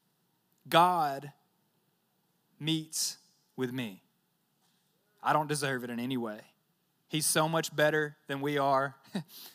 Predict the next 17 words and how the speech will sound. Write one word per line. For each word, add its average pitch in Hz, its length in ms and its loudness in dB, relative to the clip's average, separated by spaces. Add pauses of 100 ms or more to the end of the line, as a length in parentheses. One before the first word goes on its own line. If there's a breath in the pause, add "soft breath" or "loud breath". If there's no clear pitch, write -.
(420 loud breath)
He's 160 220 -2
pure, 165 400 4
he's 143 240 0
holy, 160 420 4
he's 135 220 -2
righteous, 151 580 2
he's 147 200 0
all 147 280 6
of 156 120 0
the 143 80 2
things 151 380 4
that 127 160 4
we 147 180 2
are 131 180 6
not 151 540 6
and 131 200 -2
better. 147 460 4